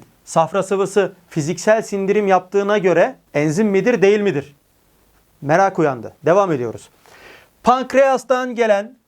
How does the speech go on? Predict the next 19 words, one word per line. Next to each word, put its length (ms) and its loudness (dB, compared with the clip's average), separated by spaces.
pankreas 760 0
öz 220 0
suyu 520 -4
sindirilmesi 840 0
gereken 520 0
tüm 240 -4
besinlerin, 720 0
karbonhidratların, 1120 -2
yağların, 640 2
proteinlerin 800 0
kimyasal 720 0
sindirimini 540 -4
tamamlar. 500 -2
Kimyasal 580 2
sindirimi 560 -2
tamamlamak 640 0
için 420 -6
ince 320 2
bağırsak 480 0